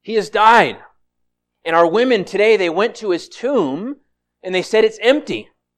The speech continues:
They don't find him there. And they, they didn't know what to do, think of these things. So we pick up the conversation there in verse twenty-five of Luke twenty-four. And he, Jesus, said to them,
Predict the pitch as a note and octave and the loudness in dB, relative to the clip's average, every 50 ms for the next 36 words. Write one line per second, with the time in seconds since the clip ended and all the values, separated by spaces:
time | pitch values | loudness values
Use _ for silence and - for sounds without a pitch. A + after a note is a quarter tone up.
0 | _ _ - E3 G3+ A3+ A3+ - - - G#3 A#3+ C4+ C#4+ C4 - G#3 F#3 D#3+ C#3+ | _ _ -2 2 2 2 2 0 -2 0 0 2 2 0 -2 -4 -4 -4 -4 -4
1 | C3 A#2+ A#2+ B2+ D#3 F#3 F#3 F3+ F#3 - _ _ - F#3 A3 A#3+ A#3+ A3+ A3+ G#3+ | -4 -4 -4 -2 0 0 0 -2 -4 -10 _ _ -4 -2 -2 -2 0 0 2 2
2 | A3 A3 A3 G#3+ E3 C3 E3 G#3 A3+ - _ - A3 B3 B3 B3+ A3+ F#3 E3 D3 | 2 0 -2 -6 -14 -12 -10 -10 -10 -10 _ -4 -4 -2 -2 -2 -2 -2 -2 -4
3 | B2 - - - B2 - - _ _ _ _ _ _ _ _ _ _ _ _ _ | -6 -8 -10 -12 -14 -14 -16 _ _ _ _ _ _ _ _ _ _ _ _ _
4 | _ _ _ _ _ _ _ _ _ _ _ _ _ _ - D#3 D#3 D#3 - A3 | _ _ _ _ _ _ _ _ _ _ _ _ _ _ -8 -8 -6 -2 0 0
5 | A3+ A3+ A#3 A3 A3 F3 - - F3 F3 F3+ E3 D#3+ D3+ - - E3 D#3+ D3+ - | 2 2 2 0 0 -4 -8 -4 -4 -4 -2 -2 -4 -6 -4 -4 -4 -4 -4 -4
6 | - D3+ C#3 C3 B2 A#2 B2 C#3 D3+ D#3 C#3+ B2+ C3 F#3 A3+ - - _ _ _ | -6 -6 -6 -6 -8 -6 -2 0 2 4 4 2 2 0 -4 -8 -16 _ _ _
7 | _ _ _ _ _ _ _ _ _ _ _ _ - C#3 C3+ B2+ D#3 D#3+ - - | _ _ _ _ _ _ _ _ _ _ _ _ -12 -12 -6 -4 -4 -4 -6 -8
8 | - - F#3 F#3 F#3 F#3 E3+ D3+ - - - D#3+ D#3 D3+ B2+ A#2 A2+ A2+ C3 - | -10 -8 -6 -4 -2 -2 -4 -6 -6 -4 0 2 4 4 4 4 2 -2 -4 -6
9 | - B2 B2 G#2+ A#2+ C3+ D3 D3 - - - D3 C#3+ C3+ A#2+ - - A2 A2 G#2+ | -8 -10 -10 -8 -8 -8 -10 -10 -10 -10 -8 -8 -8 -8 -8 -10 -12 -12 -12 -12
10 | G2 - _ _ _ _ _ _ _ _ _ _ _ _ _ _ _ _ _ _ | -12 -14 _ _ _ _ _ _ _ _ _ _ _ _ _ _ _ _ _ _
11 | _ _ _ _ - B2 - - - G3 E3+ C#3+ C3 - C3 D#3+ G3 F3 C3+ B2 | _ _ _ _ -18 -16 -8 -4 -2 -2 0 -2 -2 -4 -6 -6 -6 -4 -4 -6
12 | C3 C3+ - - - _ _ _ _ _ _ _ _ - - - F3+ G3+ G#3+ G#3+ | -6 -8 -8 -10 -20 _ _ _ _ _ _ _ _ -12 -2 2 4 4 4 2
13 | G3 F3 C3+ B2 A2+ A#2 D3 F#3+ | 0 -2 0 -2 -4 -4 -6 -8